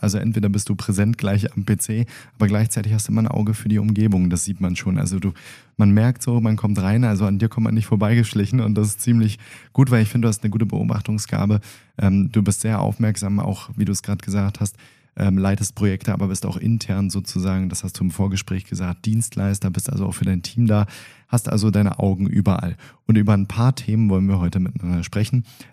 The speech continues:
denn Alex aus dem Marketing, meine liebe Kollegin, hat gesagt, ihr müsst euch unbedingt unterhalten. Da habe ich gesagt, super, weil Nikolai,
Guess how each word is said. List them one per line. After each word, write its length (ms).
denn 100
Alex 360
aus 100
dem 100
Marketing, 540
meine 180
liebe 220
Kollegin, 420
hat 160
gesagt, 380
ihr 60
müsst 160
euch 160
unbedingt 320
unterhalten. 380
Da 80
habe 80
ich 60
gesagt, 340
super, 360
weil 100
Nikolai, 460